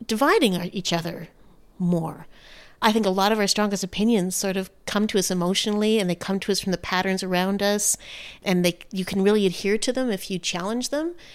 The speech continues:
So creating spaces where we can grow and broaden our understanding of the world and have a little more faith in one another, it, it takes effort, but I would love to see that effort being made.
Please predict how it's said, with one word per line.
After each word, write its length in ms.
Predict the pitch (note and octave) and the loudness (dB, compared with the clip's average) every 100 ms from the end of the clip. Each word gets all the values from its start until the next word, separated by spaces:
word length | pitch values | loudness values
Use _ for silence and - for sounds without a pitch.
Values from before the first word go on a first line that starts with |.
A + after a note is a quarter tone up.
| - - - - - - - | -20 -20 -20 -20 -20 -14 -6
So 240 | - G#3 | 0 2
creating 560 | G3 - G#3+ G#3+ A#3 A3 | 0 0 4 6 6 2
spaces 580 | - F#3 G#3+ - G#3+ G3 | 0 2 2 2 0 0
where 140 | F#3 | 0
we 160 | F3+ F#3 | 0 -2
can 440 | - F3+ F3+ F#3 - | 0 0 0 -4 -8
grow 600 | F3 E3+ F3+ A3+ E4 F4+ - | -2 0 2 4 4 2 0
and 480 | F#3+ F#3 F3+ F#3 F3+ - - - - - - _ _ - | -2 0 0 -2 -4 -12 -20 -20 -20 -20 -20 _ _ 2
broaden 480 | F3+ F3 G3+ C4 | 4 4 4 4
our 260 | C#4 C4 C4+ | 4 4 4
understanding 560 | C4+ C4+ - B3 B3+ B3 | 4 2 2 2 4 4
of 60 | |
the 60 | B3+ | 2
world 460 | A#3 A#3+ B3+ C4+ - | 2 2 2 2 0
and 140 | G3 | -2
have 260 | - F3 G#3 | -2 -4 -2
a 40 | |
little 200 | A3+ A#3 | 0 0
more 180 | A3+ A3+ | 0 0
faith 320 | - G#3+ - | -2 -6 -4
in 100 | A#3+ | -2
one 140 | A#3 A#3 | 0 0
another, 300 | A#3 C4 C4 | 0 0 -2
it, 180 | A#3+ - - - | -4 -8 -20 -8
it 240 | B3 - - | -8 -8 -6
takes 320 | C#4 E4 - - - | -2 -2 -4 -8 -6
effort, 520 | F#4+ - - E2+ - - - - - | -4 -4 -6 -6 -12 -20 -20 -18 -4
but 100 | - | 0
I 80 | A3+ | 0
would 100 | A3+ | 0
love 200 | G#3+ B3 | 0 0
to 80 | C#4 | 0
see 180 | C4 | 0
that 160 | G#3+ F#3 | 2 0
effort 300 | F3 G3 - | 0 -2 0
being 320 | F#3 F3+ F3 | 0 2 2
made. 440 | A#3 F#4 - - | 2 0 -2 -10